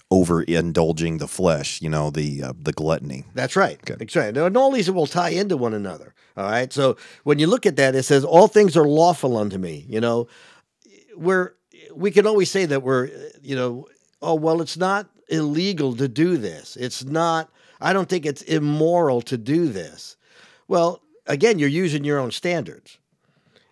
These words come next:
Speaker 2: And God's standards has got to be the thing that determines whether it's moral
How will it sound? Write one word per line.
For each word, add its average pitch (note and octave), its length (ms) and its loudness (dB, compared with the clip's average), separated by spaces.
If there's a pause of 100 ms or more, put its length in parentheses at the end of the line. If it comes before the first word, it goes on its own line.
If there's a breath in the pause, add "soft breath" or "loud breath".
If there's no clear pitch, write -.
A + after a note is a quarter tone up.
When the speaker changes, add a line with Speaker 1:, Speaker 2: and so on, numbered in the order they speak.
(120)
Speaker 2:
And B2+ 440 -2
God's F3+ 340 0
standards A#2+ 460 -4
has A#2 160 -6
got C3 240 -4
to C3 40 -8
be B2+ 180 -4
the A2+ 140 -6
thing B2+ 200 -6
that A#2 120 -4
determines A2+ 540 -8
whether G#2+ 240 -2
it's G#2 240 -8
moral A#2+ 840 -2